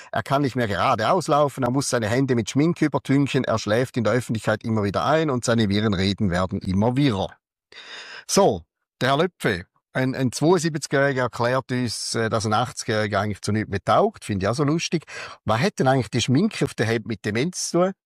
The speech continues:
Also Altersflecken sind ein Ausdruck von Demenz, oder was? Ist, äh, auch irgendwie sehr respektlos. Komisch ist einfach, er sagt, jeder, der Auge im Kopf hat, sieht doch, dass der Trump dement ist. Aber, Herr Löpfe,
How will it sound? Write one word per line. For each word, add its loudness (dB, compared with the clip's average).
Also 0
Altersflecken 0
sind 0
ein 4
Ausdruck -2
von -2
Demenz, 0
oder -2
was? 2
Ist, -8
äh, -6
auch -2
irgendwie 0
sehr -2
respektlos. -2
Komisch 0
ist -2
einfach, -6
er 2
sagt, 2
jeder, 0
der 0
Auge 2
im 0
Kopf -2
hat, -4
sieht 0
doch, -4
dass -10
der -14
Trump -2
dement -2
ist. -8
Aber, 0
Herr 4
Löpfe, 0